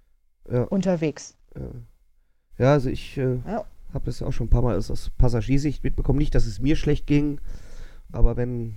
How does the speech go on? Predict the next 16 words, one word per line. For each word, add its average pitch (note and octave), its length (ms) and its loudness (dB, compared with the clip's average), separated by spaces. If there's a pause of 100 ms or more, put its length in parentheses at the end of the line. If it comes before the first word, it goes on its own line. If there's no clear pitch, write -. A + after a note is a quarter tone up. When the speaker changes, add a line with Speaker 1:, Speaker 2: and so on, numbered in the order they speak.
Speaker 1:
auf - 160 6
einmal A#2+ 220 2
mal A#2+ 100 6
eine A#2+ 120 4
Crew D#3 320 -2
sieht, D3 420 -2
die A#2+ 80 0
das A2+ 140 0
Doctors C#3 360 4
Kit D3+ 200 0
irgendwo C3+ 340 2
aus A2+ 100 2
dem B2+ 100 -2
Binnen C#3 220 4
zieht - 400 0
Speaker 2:
Mhm. G#3 360 6